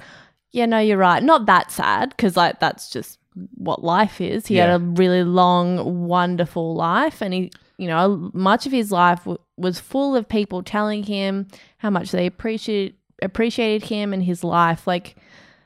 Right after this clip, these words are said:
Speaker 1: that's beautiful. He li-, had a wonderful life, and he cre-,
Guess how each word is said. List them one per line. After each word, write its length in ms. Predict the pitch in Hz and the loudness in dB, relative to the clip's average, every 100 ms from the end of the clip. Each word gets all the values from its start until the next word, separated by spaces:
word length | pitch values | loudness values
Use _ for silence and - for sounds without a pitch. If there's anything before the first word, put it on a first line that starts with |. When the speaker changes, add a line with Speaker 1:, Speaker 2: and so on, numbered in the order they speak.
| _ | _
Speaker 1:
that's 160 | 233 220 | -4 -2
beautiful. 580 | - 311 339 - - - 196 196 | 0 2 2 0 -8 -6 -10 -6
He 120 | 202 | -2
li-, 100 | 202 190 | -2 0
had 160 | 196 | 2
a 60 | 190 | 4
wonderful 480 | 208 214 202 196 180 | 4 4 2 -2 0
life, 400 | 170 165 160 - | 2 2 0 -6
and 340 | 170 165 165 170 | -8 -4 -4 -6
he 100 | 175 | -6
cre-, 280 | 180 175 | -6 -8